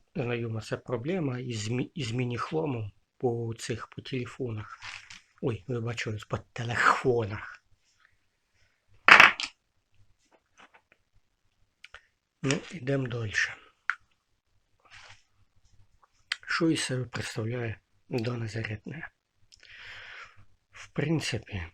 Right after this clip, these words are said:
якщо закрити глаза на те, що тут не вказаний виробник,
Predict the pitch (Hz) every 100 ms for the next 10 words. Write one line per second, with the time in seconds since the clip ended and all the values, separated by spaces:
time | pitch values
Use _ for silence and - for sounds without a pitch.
0 | _ _ _ _ _ - - 123 135 -
1 | 120 110 - 139 101 90 113 110 127 110
2 | 113 104 - 131 - - 113 104 98 -
3 | _ - - - - - _ - 110 -
4 | 120 107 127 110 107 101 101 101 95 120
5 | 120 110 - -